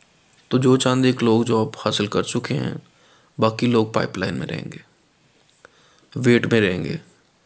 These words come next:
कि कब वो seat छोड़ेगा तो तब हम उसकी seat पे बैठेंगे, कब वो retired होगा तब हमें job मिलेगी। तो these are the problems also in Pakistan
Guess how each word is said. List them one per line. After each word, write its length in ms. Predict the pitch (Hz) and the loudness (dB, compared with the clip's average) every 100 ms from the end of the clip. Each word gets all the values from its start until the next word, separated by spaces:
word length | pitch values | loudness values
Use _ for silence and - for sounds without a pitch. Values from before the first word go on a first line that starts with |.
| _ - | _ -8
कि 80 | - | 0
कब 180 | 120 120 | 0 2
वो 100 | 120 | -2
seat 240 | - 113 | 0 -2
छोड़ेगा 420 | - 113 113 117 | 0 0 0 0
तो 100 | 113 | 0
तब 220 | 110 131 127 | 0 -2 -2
हम 140 | 123 | -4
उसकी 200 | - - | -6 -8
seat 220 | - 107 | -6 -4
पे 60 | - | -4
बैठेंगे, 440 | - - - 87 - _ _ _ _ _ _ _ _ _ - | -6 -8 -12 -12 -16 _ _ _ _ _ _ _ _ _ 0
कब 80 | 120 | 0
वो 140 | 120 | 2
retired 360 | 110 110 113 117 | 0 2 2 2
होगा 220 | 113 117 | 2 0
तब 180 | 113 110 | -2 -2
हमें 180 | 135 - | -2 -4
job 200 | - - | -8 -10
मिलेगी। 400 | - - - 165 _ _ _ _ _ _ - _ _ _ _ _ _ - | -12 -14 -16 -18 _ _ _ _ _ _ -20 _ _ _ _ _ _ -4
तो 100 | 139 | 0
these 200 | 135 143 | 2 2
are 140 | 143 | 2
the 120 | 147 135 | 2 0
problems 320 | 127 139 120 | -2 0 0
also 260 | 110 113 | -2 -2
in 120 | 143 139 | -4 -2
Pakistan 640 | 104 101 - 120 143 156 | -4 -4 -4 -4 -6 -12